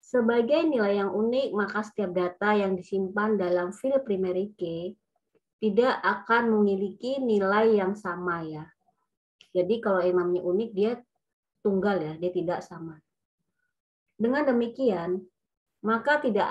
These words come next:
akan terjadi penyimpanan data yang memiliki data yang sama atau data ganda. Di sini misalnya,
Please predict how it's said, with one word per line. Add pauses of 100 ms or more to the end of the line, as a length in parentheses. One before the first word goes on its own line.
(140)
akan
terjadi
penyimpanan
data
yang
memiliki
data
yang
sama
atau
data
ganda. (1700)
Di
sini
misalnya,